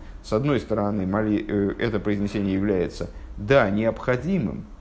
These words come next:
оно не является обязательным, не является обязанностью, оно является разрешенным, оно является необходимым с точки зрения Зор.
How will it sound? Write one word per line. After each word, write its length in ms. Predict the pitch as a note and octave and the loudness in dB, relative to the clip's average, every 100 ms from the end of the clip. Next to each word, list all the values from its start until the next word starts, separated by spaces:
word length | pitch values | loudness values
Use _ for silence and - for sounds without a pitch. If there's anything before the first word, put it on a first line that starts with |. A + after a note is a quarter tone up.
| - - - | -16 -14 -6
оно 120 | G2 | -2
не 80 | G#2+ | 0
является 440 | D#3 D3+ - G2+ | 2 0 0 -4
обязательным, 760 | - G#2+ G#2+ F#2 F#2 - A2 A#2+ | -2 -2 -2 0 -2 -2 -4 -2
не 60 | |
является 340 | G2 F#2+ - F#2 | 0 0 -2 -4
обязанностью, 800 | F#2+ G2 F#2+ E2+ F2 F#2+ - A2 | -2 0 0 0 -4 -6 -6 -4
оно 120 | F#2+ | -4
является 320 | F2 E2+ F#2+ | -4 -4 -6
разрешенным, 640 | G2 F#2 E2+ - F#2+ G#2 | -4 -4 -6 -4 -4 -4
оно 100 | G#2+ | -4
является 380 | F#2 G2+ G2 - | -2 -2 -2 -2
необходимым 920 | G2+ A2+ G#2 - G2+ F#2+ F#2 F2 G2 | 0 0 0 -2 -2 0 -2 -2 -2
с 20 | |
точки 280 | - A2+ - | -4 -6 -6
зрения 360 | A#2+ A#2+ A#2+ B2 | -4 -4 -4 -4
Зор. 300 | B2 A#2+ | -4 -4